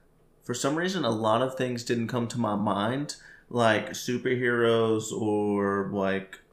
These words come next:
you know, the Terminator, things like that. Like, it was very hard for me to be like, "What is what?" Like, uh, you, the T V show, like, Nikita,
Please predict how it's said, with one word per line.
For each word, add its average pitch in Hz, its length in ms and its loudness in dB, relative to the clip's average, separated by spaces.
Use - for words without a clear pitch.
you 131 240 -2
know, 98 140 2
the 104 120 -2
Terminator, 117 600 2
things 135 220 0
like 123 180 2
that. 113 340 0
Like, 113 120 0
it 131 120 2
was 160 160 -2
very 135 260 2
hard 127 260 0
for 131 100 -4
me 117 140 -2
to 113 80 -4
be 110 120 -2
like, 104 400 0
"What 127 340 -2
is 113 500 -2
what?" 110 380 2
Like, 110 180 2
uh, 113 200 4
you, 139 420 4
the 139 80 4
T 165 200 2
V 147 120 2
show, 127 340 4
like, 107 480 0
Nikita, 123 760 0